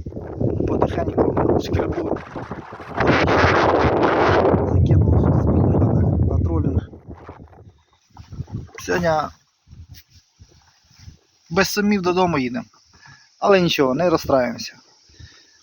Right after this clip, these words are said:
На слідуючий рік будуть суми, буде рибалка. Як говориться, хто на воді, той ловить, а хто вдома,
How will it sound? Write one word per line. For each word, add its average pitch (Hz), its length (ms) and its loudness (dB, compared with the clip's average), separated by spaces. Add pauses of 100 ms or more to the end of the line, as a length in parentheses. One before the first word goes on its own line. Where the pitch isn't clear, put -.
(280)
На 151 140 4
слідуючий 165 400 0
рік 147 160 2
будуть 143 300 0
суми, 180 360 -2 (180)
буде 139 240 2
рибалка. 156 580 2 (420)
Як 147 200 2
говориться, 151 480 2
хто 156 200 -2
на 147 120 2
воді, 147 420 0 (180)
той 147 100 6
ловить, 139 340 4
а 160 140 -2
хто 175 280 2
вдома, 156 480 4